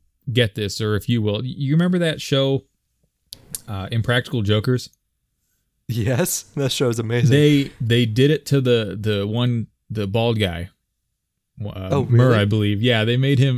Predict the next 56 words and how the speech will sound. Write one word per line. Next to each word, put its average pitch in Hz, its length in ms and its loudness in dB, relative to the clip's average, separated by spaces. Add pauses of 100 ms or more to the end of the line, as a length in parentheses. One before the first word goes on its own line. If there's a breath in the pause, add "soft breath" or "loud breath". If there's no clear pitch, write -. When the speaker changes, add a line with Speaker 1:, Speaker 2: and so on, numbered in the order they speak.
Speaker 2:
Murr, 113 280 -4
okay. 117 320 -2
Speaker 1:
uh, 110 220 -4
spray - 480 2
on 117 260 0
this 113 200 -2
fake 120 300 -2
hair 110 320 0
in 107 220 -4
the 104 60 0
show, 95 380 -4
and 98 220 -6 (200 loud breath)
that's 120 180 0
exactly 117 500 -2
what 117 180 2
happened. 104 380 -2
Is 92 200 -8 (340 soft breath)
partway 139 340 2
through 135 160 0
the 113 100 0
bit 104 380 0
that 101 100 -10
they 110 80 0
were 104 80 0
trying 113 300 -2
to 104 60 -2
get 113 220 0
him, 101 140 0
they, 98 140 0 (160)
they 101 140 -2
had 110 160 0
him, 110 100 -2
like, 98 160 -6 (160)
put 135 140 4
his 120 100 0
hands 113 260 -4
on 120 100 -4
his, 110 160 -10
like, 104 180 -8
try 123 200 -6
to 113 100 -6 (520 soft breath)
run 131 180 4
his 117 160 2
hand 117 260 -2
through 120 140 0
his 107 120 -2
hair, 110 300 -2 (520)
and 127 80 4
it 127 60 2
just 120 180 0
wiped 107 460 0
Speaker 2:
<laughs> 190 120 0
Speaker 1:
all 117 260 2
of 107 80 -2
it 104 100 -2
off. 117 360 -6